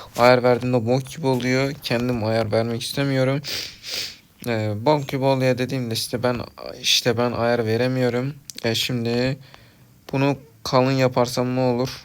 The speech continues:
Mesela önü kalın. Tekerlek kalın olursa bir şey oluyor mu? Olmuyor. Bunu da yapalım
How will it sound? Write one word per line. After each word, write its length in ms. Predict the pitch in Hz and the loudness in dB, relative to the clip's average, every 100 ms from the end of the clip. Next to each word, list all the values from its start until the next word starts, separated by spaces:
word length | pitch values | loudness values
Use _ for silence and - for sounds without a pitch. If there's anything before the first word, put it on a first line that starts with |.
| - - | -20 -12
Mesela 340 | 113 - 107 104 | -10 -6 -2 -2
önü 400 | 107 117 123 123 | -2 -4 -6 -6
kalın. 480 | - 113 117 131 - - - _ _ _ _ _ _ | -6 -4 -4 -8 -12 -20 -20 _ _ _ _ _ _
Tekerlek 500 | - 120 131 123 127 | -10 0 0 0 -4
kalın 320 | - 123 131 | -2 0 0
olursa 460 | 127 117 113 - 131 | 0 -2 -4 -4 -4
bir 60 | 123 | -2
şey 320 | - 135 123 | -2 -2 -2
oluyor 480 | - 120 123 127 123 | -2 -2 0 0 0
mu? 220 | 117 123 | 0 -4
Olmuyor. 580 | 120 120 123 120 113 123 - - - - - - | -2 -2 0 -2 -2 -2 -4 -14 -20 -18 -18 -8
Bunu 180 | 127 123 | -4 0
da 120 | 110 | 2
yapalım 600 | 101 101 104 101 113 131 | 2 0 -2 -4 -2 -4